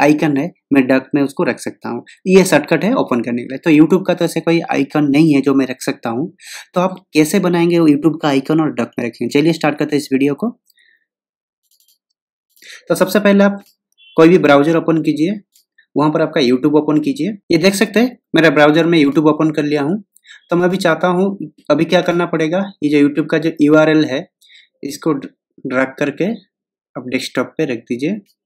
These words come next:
आप देख सकते हैं ये जो यूआरएल था वो कॉपी हो गया डेस्कटॉप पे और ये उसका आइकन है सफारी दिखा रहा है। अगर हम चाहेंगे तो यूआरएल जो शॉर्टकट है इसको आप डॉक में रखना चाहेंगे तो ये अभी अलाउ नहीं करेगा। आप कहीं पर भी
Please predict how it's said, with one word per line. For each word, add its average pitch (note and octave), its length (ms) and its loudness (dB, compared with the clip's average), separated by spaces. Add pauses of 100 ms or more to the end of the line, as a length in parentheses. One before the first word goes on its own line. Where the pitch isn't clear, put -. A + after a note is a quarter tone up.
(120)
आप C#3 180 -6
देख F3 160 4
सकते G3+ 340 -4
हैं G3+ 180 2 (520)
ये D3+ 160 4
जो D3+ 140 4 (220)
यूआरएल D#3+ 360 6
था E3+ 80 0
वो E3+ 100 4
कॉपी C#3 260 0
हो D3+ 160 2
गया D3+ 180 0
डेस्कटॉप D3+ 480 -6
पे F3+ 100 -2 (480)
और C3 140 2
ये B2+ 240 4
उसका B2 260 -2
आइकन B2+ 300 2
है C#3 60 0
सफारी C#3 340 0
दिखा B2+ 200 -2
रहा A#2+ 120 -8
है। C#3 60 -10 (380)
अगर E3+ 140 2
हम G#3 140 4
चाहेंगे F#3 300 2
तो G3 200 -2
यूआरएल E3+ 360 6
जो F3+ 100 0
शॉर्टकट D#3 400 -2
है D#3+ 140 -2 (220)
इसको D3+ 220 0
आप D#3+ 120 0
डॉक D3 220 4
में E3+ 100 2
रखना D#3 260 0
चाहेंगे D#3+ 300 0
तो G#3 120 -4
ये F3 180 2
अभी E3+ 200 2
अलाउ C3+ 320 0
नहीं C#3 180 2
करेगा। A2+ 400 -10
आप B2 140 -12
कहीं C3+ 200 0
पर C#3 160 -2
भी D3+ 160 -2